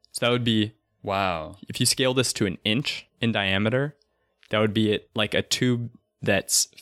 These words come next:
Speaker 1: fifteen hundred miles tall.
Speaker 2: Whoa.
Speaker 1: The longest one that's ever been created.
Speaker 2: So you're saying this is a billionth,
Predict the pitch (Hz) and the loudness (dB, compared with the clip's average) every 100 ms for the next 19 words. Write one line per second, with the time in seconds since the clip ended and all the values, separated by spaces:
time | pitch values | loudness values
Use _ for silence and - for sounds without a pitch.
0 | - - 127 - 123 113 110 110 _ - | -8 -4 -2 0 0 2 0 -4 _ -12
1 | - 107 104 92 87 87 71 - - - | -4 0 0 -2 -2 0 -2 -2 -6 -2
2 | 71 - - _ _ 151 151 147 139 139 | -4 -4 -10 _ _ -6 -4 -4 -4 -4
3 | 131 120 110 104 95 90 - - _ 127 | -4 -4 -6 -6 -6 -8 -14 -20 _ 0
4 | 120 123 117 101 107 101 92 92 90 82 | 2 2 4 2 2 0 0 -2 -2 -6
5 | - 80 69 62 - - 139 135 147 151 | -4 -2 -2 -4 -6 -2 0 0 0 0
6 | 165 143 120 - 110 117 - 117 107 101 | 0 2 0 -2 -2 -2 0 0 0 -2
7 | 92 - 92 - 107 113 110 107 | -6 -10 -6 2 4 4 0 -4